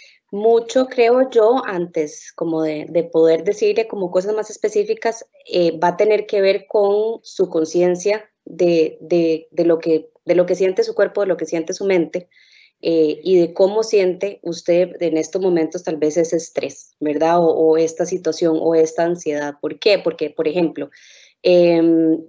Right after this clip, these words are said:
puede ser que Ivo esté sintiendo el estrés y yo le diga, "Ok, puede, Ivo, vaya a caminar, <laughs> vaya, conecte con la naturaleza, vaya, camine, esté afuera", y es algo que a Ivo no le hace alguna diferencia, ¿verdad? Es algo que Ivo dice,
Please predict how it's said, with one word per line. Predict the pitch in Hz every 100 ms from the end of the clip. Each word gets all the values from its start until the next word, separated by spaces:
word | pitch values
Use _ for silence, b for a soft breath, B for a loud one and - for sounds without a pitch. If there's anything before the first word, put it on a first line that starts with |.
| _
puede | 196 175 180
ser | 175 190
que | - 202
Ivo | 202 202 196
esté | 185 175
sintiendo | 185 185 185 175 185
el | 185
estrés | 175 - 170 180 - -
y | 165 160
yo | 151 160
le | 165 185
diga, | 202 196 185
"Ok, | 170 190 175 170
puede, | - 165 170 180
Ivo, | - 180 165
vaya | 160 175
a |
caminar, | 190 170 170 170 _
<laughs> | - 180 175 B B B
vaya, | 170 170 196
conecte | 196 180 -
con | 196
la | 190
naturaleza, | 175 170 156 190 214 214
vaya, | 202 170 190
camine, | 165 170 220 240 233 233
esté | 226 170
afuera", | 170 220 220 220 247 b b b
y | 180 170
es | 170
algo | 185 180 175
que | 196
a |
Ivo | 175 175 180 202 196 _ _ _ _ -
no | 185 180
le | 196
hace | 196 208
alguna | 185 185 196
diferencia, | 214 180 240 262 - 160
¿verdad? | 156 202 196
Es |
algo | 175 180
que | 185 196
Ivo | 190 196 190
dice, | 196 190 202